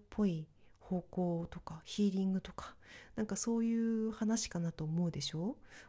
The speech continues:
元ネタが。そうじゃないんですよ。<laughs> うん。あの、私の推しのシャイニーの中のメンバーにテミンっていうメンバーがいるんですけど、うん。で、彼の、うん、ソロアルバム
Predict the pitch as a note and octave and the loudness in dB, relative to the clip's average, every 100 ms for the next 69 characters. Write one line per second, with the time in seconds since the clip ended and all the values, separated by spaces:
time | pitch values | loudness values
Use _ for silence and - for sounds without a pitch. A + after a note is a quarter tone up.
0 | - D#3+ E3+ D#3 - D#3+ F3 E3+ - - | -2 -2 0 -2 -2 -2 -2 -2 -4 -20
1 | - - - - - - - B3+ D#3 D3 | -20 -20 -20 -20 -20 -10 -2 -2 0 -2
2 | C3+ C3+ - E3+ - G#3 - - - - | -4 -2 0 0 2 2 0 -20 -20 -14
3 | - - - - - - C4+ G#3 F#3+ F3 | -14 -12 -6 -2 -2 -4 -6 -2 0 0
4 | F3 - - - G3 F#3+ F3+ F3+ F#3+ G3+ | -6 -12 -16 -12 -4 -2 0 -2 -4 -4
5 | A#3+ B3+ A#3+ A#3+ A#3 A3+ A3+ G#3+ A3 A3 | -2 2 4 4 4 4 4 4 4 2
6 | G#3+ A#3+ G#3 E3+ D#3+ D3+ D#3 D3 - F3 | 4 2 4 2 0 -2 -2 -2 -2 0
7 | E3+ E3 - E3 - G#3 F3+ D#3 E3+ E3 | 0 0 -2 -6 0 2 2 0 -4 -4
8 | E3+ E3 - - - - G3 - - - | -2 -4 -6 -8 -10 -8 -8 -8 -12 -10
9 | F3+ - - - - - - F3+ E3 E3 | -10 -10 -20 -20 -20 -20 -8 -4 -2 -4
10 | - - - - G#3 G#3 C4+ C4+ G#3+ F#3+ | -10 -20 -20 -8 -8 -4 -2 0 2 2
11 | E3 F#3 F3 D#3+ - - F3 E3 - A3+ | 2 2 2 0 -4 -4 -2 -2 -2 0
12 | B3+ C4 A3+ E3+ D#3+ D#3 - | 2 2 2 2 -2 -4 -6